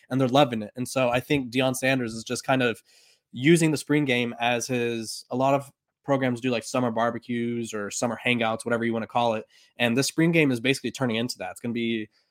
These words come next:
pretty close to a sellout crowd, I would imagine. Um, it was, they were at thirty thousand and some tickets a couple weeks ago, so I imagine that number's only grown.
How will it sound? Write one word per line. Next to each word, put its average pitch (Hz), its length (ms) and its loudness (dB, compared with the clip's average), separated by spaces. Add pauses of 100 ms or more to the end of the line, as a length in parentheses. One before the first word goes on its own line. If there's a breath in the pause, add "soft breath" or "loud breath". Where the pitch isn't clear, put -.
(240)
pretty 170 180 4
close 175 240 2
to 170 80 0
a 156 40 4
sellout 156 340 0
crowd, 151 260 2
I 147 160 2
would 143 140 2
imagine. 143 580 0
Um, 117 480 -4
it 123 80 -4
was, 123 240 -2
they 131 100 -2
were 135 60 2
at 131 280 2
thirty 135 280 2
thousand 127 460 0
and 117 100 -4
some 127 240 -2
tickets 127 360 -4
a 113 40 -14
couple 117 260 0
weeks 131 220 -2
ago, 127 200 0
so 123 140 -4
I 110 60 0
imagine 120 360 0
that 117 80 -4
number's 113 300 -4
only 113 200 -4
grown. 131 480 0